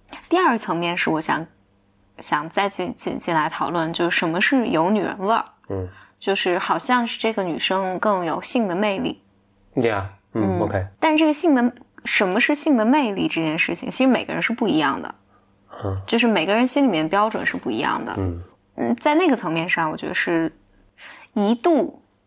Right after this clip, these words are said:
Speaker 1: 我在很长一段时间，不是很长一段时间里，是，是我在前两年，我深刻地觉得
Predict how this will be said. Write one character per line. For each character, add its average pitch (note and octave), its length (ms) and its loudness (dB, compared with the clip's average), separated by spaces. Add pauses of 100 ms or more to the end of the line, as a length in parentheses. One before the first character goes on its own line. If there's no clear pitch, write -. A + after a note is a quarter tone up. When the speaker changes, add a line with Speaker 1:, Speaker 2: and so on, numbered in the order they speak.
Speaker 1:
我 F#3 140 -2
在 A3+ 160 2
很 G3 280 -4
长 F3 380 0
一 F#3 120 0
段 F#3 180 0
时 F3 160 0
间， E3+ 240 -4
不 F3+ 100 0
是 B3 60 4
很 - 160 -4
长 D#3 200 -2
一 F3 60 -2
段 E3+ 160 0
时 - 140 0
间 D3+ 160 -8
里， - 100 -10
是， G3 260 0
是 - 220 -2
我 E3 160 4
在 E3 420 0 (480)
前 - 200 0
两 A3 180 2
年， E3 320 -6 (1200)
我 F#3+ 140 0
深 D#4 340 4
刻 A#3+ 320 0
地 D#3+ 160 -8
觉 - 280 -6
得 - 260 0